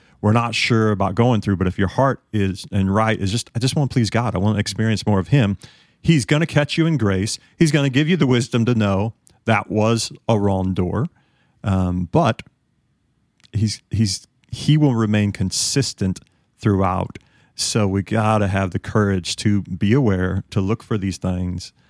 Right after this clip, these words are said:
and, and, and just trust that he's going to provide the open door.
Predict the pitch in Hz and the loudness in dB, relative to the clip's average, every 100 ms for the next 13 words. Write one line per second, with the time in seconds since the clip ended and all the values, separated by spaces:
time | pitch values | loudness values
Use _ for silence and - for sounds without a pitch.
0 | _ _ _ 101 92 95 95 95 92 107 | _ _ _ -2 0 0 -2 -2 -4 -2
1 | 101 95 113 _ - - 120 - 107 - | -2 0 -2 _ -10 -4 -2 0 0 -2
2 | - _ _ _ _ 107 104 - 113 104 | -10 _ _ _ _ -4 -4 0 0 0
3 | 92 104 113 135 - 135 131 110 101 92 | 0 2 2 0 -2 -2 -2 -2 -2 -2
4 | 95 95 - 104 - 98 - 104 101 90 | 0 -2 -4 -4 -2 -2 -2 -4 -2 -2
5 | 87 90 90 | -2 -2 -4